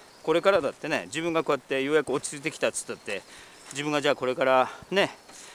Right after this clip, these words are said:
えー、十年計画でこういうことやろうと思ったって、そうはいかない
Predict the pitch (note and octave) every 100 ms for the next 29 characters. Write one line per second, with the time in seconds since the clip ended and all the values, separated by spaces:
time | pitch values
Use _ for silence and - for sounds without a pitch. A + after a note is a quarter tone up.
0 | - - - - A2 G2+ A2+ C#3+ D3 C#3+
1 | D3+ C3 A#2+ A#2 A#2 C#3+ C3 B2+ B2 B2+
2 | A2 A2+ G#2+ A#2+ - - - A3 - -
3 | - - - - - - - G#3+ G2 -
4 | - - - G3 G3+ G3+